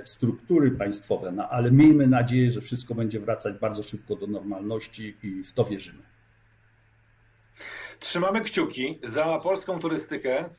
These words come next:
Speaker 2: za branżę hotelarską. Bardzo dziękuję za wizytę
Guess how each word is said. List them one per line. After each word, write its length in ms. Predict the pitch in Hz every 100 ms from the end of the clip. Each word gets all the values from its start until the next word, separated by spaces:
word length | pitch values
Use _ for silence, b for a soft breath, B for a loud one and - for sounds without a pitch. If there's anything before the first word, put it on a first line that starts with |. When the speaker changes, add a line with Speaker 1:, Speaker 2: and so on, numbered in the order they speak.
| _ -
Speaker 2:
za 460 | 107 143 143 143 127
branżę 380 | 127 175 156 165
hotelarską. 760 | 151 143 151 131 113 - 123 147 b b b
Bardzo 300 | 117 185 175
dziękuję 460 | 160 165 175 160 131
za 260 | 151 151
wizytę 720 | 135 139 147 151 143 143 139